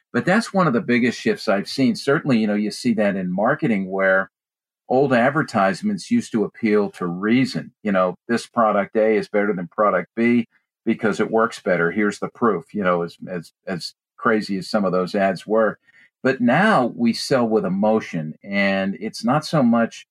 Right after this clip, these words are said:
the product itself that we're trying to sell, but a worldview associated with the product as the ads tell stories. And that, that really is the biggest shift, that we've moved from a more rational world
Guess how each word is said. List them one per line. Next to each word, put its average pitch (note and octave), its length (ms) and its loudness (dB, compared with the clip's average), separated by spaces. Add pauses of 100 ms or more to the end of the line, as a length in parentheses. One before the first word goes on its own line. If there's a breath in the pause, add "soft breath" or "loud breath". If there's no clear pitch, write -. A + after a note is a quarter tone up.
(320)
the G2+ 80 -4
product G#2+ 560 0
itself A#2 500 -2
that A2 120 0
we're G2 120 -4
trying F#2+ 380 0
to F3 80 -6
sell, F#2 320 0
but F#2 160 -6
a F#2+ 40 0
worldview G2+ 720 -2
associated F#2 580 -2
with F2 120 -4
the E2+ 60 -8
product E2+ 440 -2 (400)
as G2+ 240 -2
the G2+ 180 0
ads G2+ 360 0
tell F#2+ 260 0
stories. - 800 -4 (460)
And A2+ 240 2 (100)
that, G#3 400 2
that G#3 340 0
really C3 440 2
is G#2 180 -2
the F#2+ 80 -6
biggest G2 400 -2
shift, - 380 -6
that F2 100 -6
we've G2+ 220 -8
moved B2+ 340 0
from A2 160 -2
a G2+ 80 -2
more F#2+ 240 -2
rational G#2 580 -2
world F#2+ 420 -2